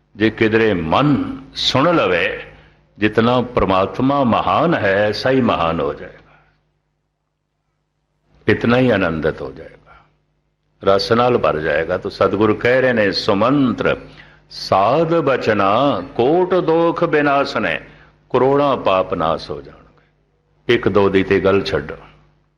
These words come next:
"ਲੱਖ ਮੜੀਆ ਕਰ ਇਕੱਠੇ, ਏਕ ਰਤੀਲੇ ਭਾਏ।" ਗੁਰੂ ਨਾਨਕ ਦੇਵ ਜੀ ਮਹਾਰਾਜ ਕਹਿੰਦੇ, ਜਿਵੇਂ ਰੱਤੀ ਜਿਹੀਆਂ ਚਿਨਗਾਰੀ ਨਾਲ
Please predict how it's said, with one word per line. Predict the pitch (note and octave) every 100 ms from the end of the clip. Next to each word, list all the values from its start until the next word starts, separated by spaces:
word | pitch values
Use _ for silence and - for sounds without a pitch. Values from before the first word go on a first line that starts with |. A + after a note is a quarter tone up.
| _ _ _ _ _ _ _ _ _ _ _ _ _ -
"ਲੱਖ | A2+ A#2+ -
ਮੜੀਆ | C3+ C3 A#2+ A2+ G#2 F2+
ਕਰ | - A2+
ਇਕੱਠੇ, | C3+ B2 - G2 G2 A2+ A2 - - - - _ _ _ _ E3+
ਏਕ | F#3+ G3+ F#3
ਰਤੀਲੇ | B2+ G#2 A2 A2 A#2 A#2+ G2
ਭਾਏ।" | E2 F#2+ A#2
ਗੁਰੂ | A#2 A2
ਨਾਨਕ | G#2 G2+ G#2+ A2+
ਦੇਵ | A#2 A2+
ਜੀ | A2 A#2
ਮਹਾਰਾਜ | G#2+ F#2+ G2 G#2
ਕਹਿੰਦੇ, | G#2+ A2+ B2 B2
ਜਿਵੇਂ | A#2 G#2
ਰੱਤੀ | G#2 A2 - C#3
ਜਿਹੀਆਂ | C3 B2+ A#2+
ਚਿਨਗਾਰੀ | - A2+ G2+ F#2+ G2+ A2 C3
ਨਾਲ | D#2+ F#2